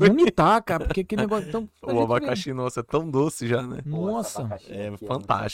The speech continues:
Speaker 3: sensacional.
Speaker 2: Não tem
Speaker 1: Pô,
Speaker 2: lugar
Speaker 1: não
Speaker 2: nenhum
Speaker 1: tem
Speaker 2: esse
Speaker 1: igual,
Speaker 2: abacaxi,
Speaker 1: isso
Speaker 2: cara.
Speaker 1: é
Speaker 3: Tem igual.
Speaker 2: Também não
Speaker 1: maravilhoso,
Speaker 2: sei.
Speaker 1: assim.
Speaker 2: É fan-, é muito bom, né?
Speaker 3: Thales, já que a gente tá aí nos macronutrientes, vamos falar da gordura então, né?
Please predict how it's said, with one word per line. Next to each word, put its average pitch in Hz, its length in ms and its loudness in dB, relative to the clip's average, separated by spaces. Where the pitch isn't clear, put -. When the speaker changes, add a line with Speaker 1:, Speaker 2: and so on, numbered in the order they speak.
Speaker 3:
sensacional. 113 220 -6
Speaker 2:
Não 117 60 -6
tem 131 140 -2
Speaker 1:
Pô, - 60 -2
Speaker 2:
lugar 175 260 2
Speaker 1:
não - 100 -4
Speaker 2:
nenhum 123 140 -2
Speaker 1:
tem 123 60 0
Speaker 2:
esse 117 140 -4
Speaker 1:
igual, 110 160 -4
Speaker 2:
abacaxi, 90 300 -6
Speaker 1:
isso - 100 -18
Speaker 2:
cara. 117 180 -6
Speaker 1:
é 143 60 -8
Speaker 3:
Tem 110 180 -8
igual. 87 260 -12
Speaker 2:
Também 110 300 -6
não 135 60 -4
Speaker 1:
maravilhoso, 160 760 -2
Speaker 2:
sei. 104 100 -10
Speaker 1:
assim. 110 80 -8
Speaker 2:
É 107 60 -8
fan-, 117 200 -8
é 101 140 -8
muito 110 260 -16
bom, 95 200 -14
né? 98 140 -20
Speaker 3:
Thales, 113 440 -10
já 113 180 -10
que 139 100 -14
a 131 40 -8
gente 127 140 -14
tá 123 100 -12
aí 110 120 -6
nos 104 160 -14
macronutrientes, 98 800 -14
vamos 113 140 -20
falar 135 140 -8
da 127 100 -10
gordura 101 400 -14
então, 110 380 -12
né? 107 120 -14